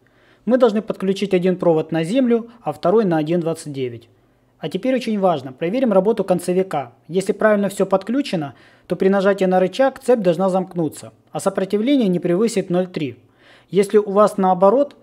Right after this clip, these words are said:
то тогда нужно перекинуть один из проводов на соседний разъем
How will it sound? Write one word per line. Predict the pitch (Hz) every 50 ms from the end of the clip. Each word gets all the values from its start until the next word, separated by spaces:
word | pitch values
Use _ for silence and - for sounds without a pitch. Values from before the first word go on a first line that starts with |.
| _ _ _
то | _ 180 180
тогда | - 180 175 220 262
нужно | 262 240 190 170 190
перекинуть | 180 - 180 175 170 - - 240 233 220 202 - -
один | 165 185 165 196 208
из | 196 196
проводов | - - 175 165 165 170 170 202 214
на | 208 180 165
соседний | - 151 135 - 180 175 165 165
разъем | 160 165 156 147 151 156 143 127 120